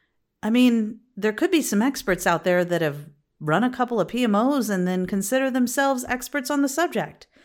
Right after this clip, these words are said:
Or maybe they've done it for one organization. Or maybe they are giving you a bunch of theoretical advice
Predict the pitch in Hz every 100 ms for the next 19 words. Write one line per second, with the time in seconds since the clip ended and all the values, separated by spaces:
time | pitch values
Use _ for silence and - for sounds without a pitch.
0 | _ _ 180 175 214 247 277 233 262 277
1 | 262 277 269 285 285 294 269 302 320 -
2 | 127 123 - _ _ _ - - 247 285
3 | 427 247 180 208 - - _ - 196 254
4 | 254 262 262 - - 240 262 269 262 262
5 | 254 - _ _ _ _ - 196 277 330
6 | 311 302 277 302 254 254 - 294 294 294
7 | 294 285 277 - - 254 220 247 339 285
8 | - -